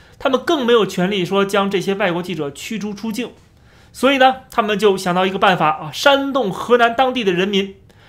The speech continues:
让他们来充当这个义和团跟红卫兵啊，来帮助政府，起到一个扶清灭洋的作用。比方说，有人就响应官方的号召，制作出了寻人启事啊，通缉这个B B C记者白洛宾，说他在河南郑州的街头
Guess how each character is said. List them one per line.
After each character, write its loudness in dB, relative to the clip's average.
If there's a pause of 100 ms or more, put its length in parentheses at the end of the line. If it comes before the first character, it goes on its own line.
(200)
让 0
他 4
们 0
来 4
充 -4
当 6
这 2
个 -2
义 -4
和 0
团 -2
跟 -4
红 -4
卫 0
兵 -4 (180)
啊， -18
来 -2
帮 0
助 -2
政 -2
府， -12 (260)
起 -6
到 4
一 0
个 4 (140)
扶 -4
清 -4
灭 0
洋 2
的 0
作 -2
用。 -6 (360)
比 -4
方 4
说， 6
有 2
人 2
就 4
响 0
应 -2
官 4
方 -4
的 2
号 0
召， -4 (100)
制 -6
作 2
出 0
了 2
寻 -2
人 2
启 -6
事 -6
啊， -10
通 -2
缉 0
这 0
个 -2
B -6
B -4
C -4
记 -6
者 -6
白 -2
洛 0
宾， -4 (440)
说 -2
他 6
在 6
河 0
南 2
郑 2
州 0
的 0
街 -4
头 -2